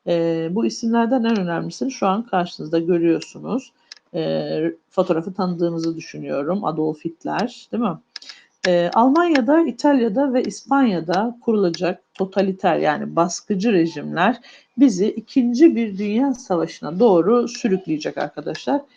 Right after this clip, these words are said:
Şimdi bu süreçten bahsedelim isterseniz.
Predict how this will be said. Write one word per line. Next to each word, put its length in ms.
Şimdi 500
bu 160
süreçten 800
bahsedelim 520
isterseniz. 840